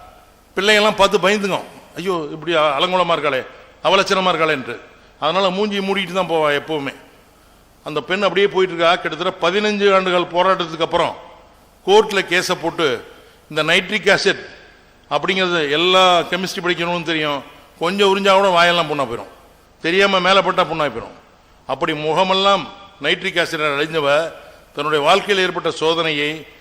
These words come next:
எப்ப அவ சாதனையா மாத்துறானா, இந்த நைட்ரிக் ஆசிட் உப்பு பருப்பு விக்கிற மாதிரி ஊர்ல இருக்கக்கூடிய கடைகள்லாம் விற்கக்கூடாது, அதுக்கு ஒரு சட்டம் கொண்டாடணும், இந்த சட்டத்தில் தேவைப்படுவர்கள் மட்டும்தான் பெற்றுக்கொள்ளலாம் அப்படிங்கிற ஒரு சட்டத்தை ஹைகோர்ட் செய்யக்கூடிய அளவிற்கு ஏற்பாடு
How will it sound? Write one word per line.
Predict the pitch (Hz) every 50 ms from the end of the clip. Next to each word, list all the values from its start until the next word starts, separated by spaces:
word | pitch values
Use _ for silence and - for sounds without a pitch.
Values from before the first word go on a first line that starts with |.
| - - _ -
எப்ப | 139 156 156 - 208 202
அவ | 185 175
சாதனையா | - - 165 175 180 185 180 170 160 156
மாத்துறானா, | 160 156 151 160 151 147 143 139 139 147 156 147 - - - - - - -
இந்த | 147 151 147 151 160
நைட்ரிக் | 185 190 160 185 196 165 156 170 160 143
ஆசிட் | - 170 156 - - - - - - - - _ _ _ _ _ _ _ _ _ _ _ _ _ _ _
உப்பு | - 165 170 165 220 226
பருப்பு | 175 156 202 190 180 165
விக்கிற | 185 185 165 175 175 175
மாதிரி | 185 196 196 196
ஊர்ல | 185 196 202 190 190 185
இருக்கக்கூடிய | 175 170 175 180 165 180 175 156
கடைகள்லாம் | 160 170 180 175 185 185 185 185 170
விற்கக்கூடாது, | 165 190 185 160 175 175 165 160 160 165 147 117 95 - - - - - - - _ -
அதுக்கு | 143 160 180 175 170
ஒரு | 180 160 139
சட்டம் | - 160 156 160 196
கொண்டாடணும், | 196 185 175 170 165 156 160 156 143 117 101 - - - - - - -
இந்த | 156 160 170 165
சட்டத்தில் | 151 160 165 160 196 185 180 190 175
தேவைப்படுவர்கள் | 131 165 180 190 196 180 185 180 180 165 170
மட்டும்தான் | 165 165 160 185 175 180 185 180 160
பெற்றுக்கொள்ளலாம் | 165 175 - 180 175 156 165 160 160 160 151 139 120 - - - - - -
அப்படிங்கிற | 139 147 160 180 202 202 196
ஒரு | 180 165 139
சட்டத்தை | - 160 156 - 202 190 165 170 190 175
ஹைகோர்ட் | 156 165 190 185 - 185 190 190 185 185 - - - - - - _ _ _ _ _ _ _ _ _ _ _ _ _ -
செய்யக்கூடிய | - - 170 196 208 208 190 202 202 190 180 170 160
அளவிற்கு | 160 175 190 196 185 - - 190 185 156 131 117 - - -
ஏற்பாடு | 135 165 190 190 170 190 196 180